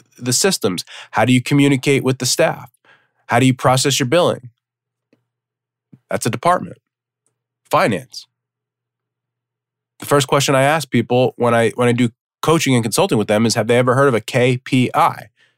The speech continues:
key performance indicator?" If you haven't heard of a K P I, I don't think you've studied business. Not that you can't learn, but, you know, that is a business term. If you're studying finance, chiropractic business finance,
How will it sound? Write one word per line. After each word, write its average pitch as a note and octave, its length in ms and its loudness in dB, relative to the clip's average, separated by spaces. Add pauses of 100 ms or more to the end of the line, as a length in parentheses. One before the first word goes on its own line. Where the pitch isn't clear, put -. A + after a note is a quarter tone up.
(340)
key C3 160 0
performance D3 460 0
indicator?" C#3+ 580 -6
If - 100 -12
you G#2+ 60 -2
haven't C3+ 240 2
heard C#3 180 2
of B2 80 -2
a A#2+ 60 -4
K C3+ 180 0
P B2 160 -2
I, B2+ 340 2
I A#2+ 40 2
don't B2+ 160 -2
think C3 160 -2
you've B2 80 -2
studied C#3+ 320 -2
business. D3 560 -6 (560)
Not G2+ 140 -2
that G2+ 100 -2
you F#2+ 60 -10
can't A2 200 0
learn, C3+ 420 2
but, A2 280 -2
you A#2+ 80 -2
know, A2 120 0
that A2+ 220 0
is B2+ 140 0
a A#2 60 2
business A#2+ 420 -2
term. - 320 -4 (2250)
If F#2 60 -10
you're A2 80 -2
studying B2+ 320 0
finance, A#2+ 580 0
chiropractic A2+ 600 -2
business A2 240 -2
finance, C3 720 -2